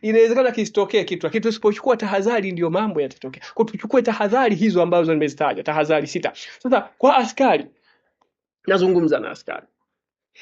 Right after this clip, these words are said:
Askari wafanye nini? Askari wafanye nini?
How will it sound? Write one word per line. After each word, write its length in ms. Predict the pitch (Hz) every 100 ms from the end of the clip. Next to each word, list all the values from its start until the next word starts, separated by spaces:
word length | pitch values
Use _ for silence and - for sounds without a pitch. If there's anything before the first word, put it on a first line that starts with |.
| - -
Askari 360 | 175 311 294
wafanye 340 | 240 220 196 175
nini? 220 | 147 - _ _ _ _ _ _ _ _ _ _ _
Askari 440 | 170 - 254 233
wafanye 300 | 170 - 113
nini? 180 | - -